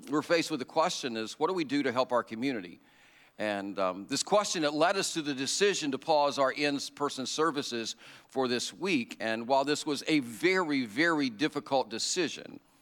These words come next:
it's a decision that none of us want to make because it is so much more difficult to do just an online experience than to be able to gather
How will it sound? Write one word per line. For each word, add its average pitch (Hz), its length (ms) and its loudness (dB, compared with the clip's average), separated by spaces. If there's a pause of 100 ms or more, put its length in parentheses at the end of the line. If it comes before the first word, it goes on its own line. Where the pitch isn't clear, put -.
(200)
it's 123 140 -4
a 135 60 2
decision 151 500 2
that 131 320 2 (220)
none 151 400 4
of 151 160 2
us 123 260 0
want 123 300 -4
to 127 100 -8
make 113 260 -2
because 123 260 -4
it 160 120 4
is 127 160 0
so - 300 2
much 151 240 0
more 127 100 0
difficult 120 580 0 (300)
to 139 80 -2
do 131 300 2
just 139 360 0
an 131 120 -2
online 131 480 2
experience 113 580 -4
than 117 120 -4
to 113 60 -6
be 123 140 0
able 117 220 0
to 110 60 -4
gather 117 540 0